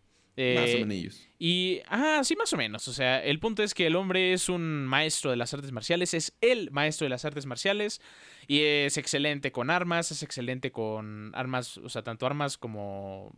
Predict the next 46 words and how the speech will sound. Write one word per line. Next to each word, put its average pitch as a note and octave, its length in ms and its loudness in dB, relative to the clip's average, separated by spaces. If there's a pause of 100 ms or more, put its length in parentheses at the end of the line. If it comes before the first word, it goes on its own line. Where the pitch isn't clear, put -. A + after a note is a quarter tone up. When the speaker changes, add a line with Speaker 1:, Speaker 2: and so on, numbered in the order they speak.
(160)
Speaker 1:
de - 100 -16
pólvora, E3 460 2
como B2 160 0
armas D3+ 240 0
blancas, E3+ 340 -2
¿no? C#3 160 -8 (400)
Este, C#3 540 0 (100)
y A#3+ 280 2 (220)
llega F#3 140 6
un G#3 60 0
momento, G3+ 480 0
en C3 180 2
los B2+ 140 0
cómics F#3 300 0
al F3+ 60 2
menos, F3 360 0
en D3 100 -2
el C3 160 0
que B2 680 0
tiene D3+ 260 2
la C3+ 180 2
capacidad C#3+ 720 -2 (300)
de D3+ 140 2
multiplicarse. C#3 840 -2 (560)
Este, A#2+ 800 0
o A#2+ 80 -6
sea, B2+ 120 -6
multiplicarse B2+ 520 -2
cuantas B2+ 260 -2
veces C3+ 240 -4
él A#2+ 140 -6
quiera. A2 240 -6 (320)
Y F#3 120 4
es G#3+ 100 4
por G3+ 160 0
eso F#3+ 240 0
que D#3+ 280 2
Shang-Chi D#3+ 480 -2
después C3 280 -4
de C3+ 60 -6
un C3 60 -6
momento A#2+ 340 -6
entra A#2 160 -4
a - 20 -2
los A#2 140 -4
Vengadores, F3+ 500 0